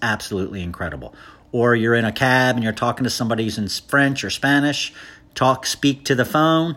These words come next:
it'll then translate it and speak to the cab driver. Calendar, use it on your phone, your tablet, at work, at home, the best.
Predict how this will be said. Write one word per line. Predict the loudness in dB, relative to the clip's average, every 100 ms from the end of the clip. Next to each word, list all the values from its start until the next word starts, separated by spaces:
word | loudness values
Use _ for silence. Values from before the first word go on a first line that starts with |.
| -8
it'll | 0 2
then | 4 2
translate | 2 2 2 2 2
it | 2
and | -2
speak | -2 -2 -2
to | -4
the |
cab | -4 -4 -4
driver. | -4 -6 -6 -12 -18 -20 -18 -2
Calendar, | 2 4 4 4 2 0 -6 -20 -18 -6
use | -2 0
it | 2
on | 2
your | 0
phone, | 0 2 4 4 4
your | 2
tablet, | 2 4 4 4 2 2
at | -2 -4 -2
work, | 2 2 2 -2
at | -2 -2
home, | 0 0 2 0
the | 0
best. | 2 2 0 -4 -12